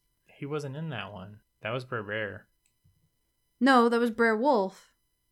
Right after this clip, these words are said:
Speaker 2: In the Disney version, it's Brer Bear. Brer Wolf is the one that gets tricked. Oh, shit, wait.
Speaker 1: No, it's the Brer Bear, 'cause he's reading his book upside
Speaker 2: He's
Speaker 1: down.
Speaker 2: reading his book. Sorry.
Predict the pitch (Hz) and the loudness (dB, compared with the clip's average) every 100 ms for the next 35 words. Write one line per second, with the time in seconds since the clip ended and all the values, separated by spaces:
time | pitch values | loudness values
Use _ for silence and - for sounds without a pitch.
0 | _ _ - 226 214 285 285 220 196 185 | _ _ 0 2 4 2 2 2 0 -2
1 | 185 196 190 180 185 170 170 - - 269 | -6 -4 -2 -2 -4 -6 -12 -14 4 6
2 | 311 320 381 330 262 277 262 247 226 226 | 6 4 2 0 2 2 4 2 2 2
3 | 208 196 214 - - 254 240 - - 240 | 0 -2 -4 -4 -4 -2 -2 -4 -8 -8
4 | 208 - 269 208 240 262 190 _ _ _ | -8 -10 -10 -12 -10 -10 -12 _ _ _
5 | _ _ 117 160 160 127 123 - 135 123 | _ _ -8 -4 -4 -4 -6 -6 -4 2
6 | 156 156 113 151 160 123 131 143 135 156 | 2 2 2 2 2 2 -2 -2 0 0
7 | 180 143 127 175 185 110 - 339 381 370 | 0 0 0 0 0 -4 2 4 6 6
8 | 370 370 330 240 269 311 294 - - _ | 6 6 4 6 10 12 12 4 -16 _
9 | - 226 254 262 233 220 214 214 | -4 2 2 2 0 0 -2 -6